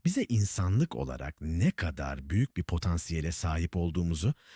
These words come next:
ve bu potansiyeli ne kadar kolay kaybedebileceğimizi gösteriyor. Belki de bu gizemleri çözmekten çok, onların peşinden gitmek, bizim varoluşumuzun, merakımızın ve keşif tutkumuzun ta kendisidir.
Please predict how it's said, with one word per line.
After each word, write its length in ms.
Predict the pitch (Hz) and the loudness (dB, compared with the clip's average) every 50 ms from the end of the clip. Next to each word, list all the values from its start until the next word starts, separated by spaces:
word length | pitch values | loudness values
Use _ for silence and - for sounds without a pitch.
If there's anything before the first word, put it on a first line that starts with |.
| - - _ - | -20 -12 _ -2
ve 180 | 101 90 78 95 | -2 0 0 0
bu 60 | 156 | -2
potansiyeli 760 | - - 120 104 - 101 92 87 - - 92 92 92 107 92 104 | 0 0 0 0 2 2 0 0 0 0 0 0 2 2 4 2
ne 80 | 175 | 2
kadar 300 | - - 156 104 87 78 | 2 0 0 0 0 -2
kolay 420 | - - - 98 92 107 120 165 - | -2 0 0 2 2 2 2 0 0
kaybedebileceğimizi 1000 | - 110 107 95 80 92 80 85 82 78 80 85 78 80 87 85 95 117 185 151 | 0 0 0 2 2 0 0 0 0 0 0 -2 0 0 2 2 2 2 2 2
gösteriyor. 520 | 107 90 80 - - - 71 65 71 69 - _ _ _ _ _ _ _ _ _ _ _ - - - _ - | 2 2 2 0 -2 -4 -4 -2 -2 -4 -4 _ _ _ _ _ _ _ _ _ _ _ -20 -20 -18 _ -2
Belki 400 | 123 220 262 269 - - 190 151 | 0 0 0 0 0 0 2 2
de 260 | 170 196 226 254 - _ _ _ - | 4 2 2 0 -4 _ _ _ -2
bu 200 | 113 127 226 202 | 2 2 2 4
gizemleri 520 | 151 127 107 107 113 104 104 98 101 120 170 | 4 2 2 4 4 4 4 4 2 2 2
çözmekten 600 | - - 104 92 82 90 85 - - 101 110 120 | 4 4 4 4 4 2 0 0 0 0 0 0
çok, 280 | - - 98 87 90 - - _ _ _ _ _ _ - | 0 0 2 0 0 0 -6 _ _ _ _ _ _ 0
onların 380 | 98 98 101 98 98 95 101 95 | 2 4 4 4 4 4 2 2
peşinden 500 | - 117 - - 123 117 139 165 180 170 | 0 0 0 2 2 2 2 2 2 2
gitmek, 420 | 135 - - 98 135 - - - _ _ - - - - - | 0 0 0 -2 -2 -2 -4 -8 _ _ -20 -20 -10 -2 0
bizim 600 | 143 143 123 139 202 233 240 233 208 156 107 110 | 2 2 4 4 2 2 2 0 -2 -2 0 2
varoluşumuzun, 1080 | 127 143 156 160 156 127 110 98 - - 90 85 85 80 73 82 92 110 117 110 104 - - - - - | 2 2 4 4 4 4 2 2 0 0 0 0 0 -2 -2 -2 0 0 0 -2 -2 -4 -10 -16 -6 0
merakımızın 840 | 120 135 151 160 160 165 - - 175 175 170 151 185 214 208 170 127 | 2 4 4 4 2 0 0 2 2 2 2 4 2 2 2 2 0
ve 100 | 156 160 | 0 -2
keşif 500 | - - - 135 131 - - 220 - - | -2 -2 0 2 2 2 2 0 0 -2
tutkumuzun 600 | - 151 - - - 147 139 135 123 113 131 123 110 | -2 -4 -4 -2 -2 0 2 2 2 2 2 0 0
ta 200 | - - 147 170 | 0 0 0 0
kendisidir. 720 | - - 110 90 80 76 80 - - 85 - 76 - | 2 2 2 2 0 -2 -4 -4 -4 -4 -4 -4 -6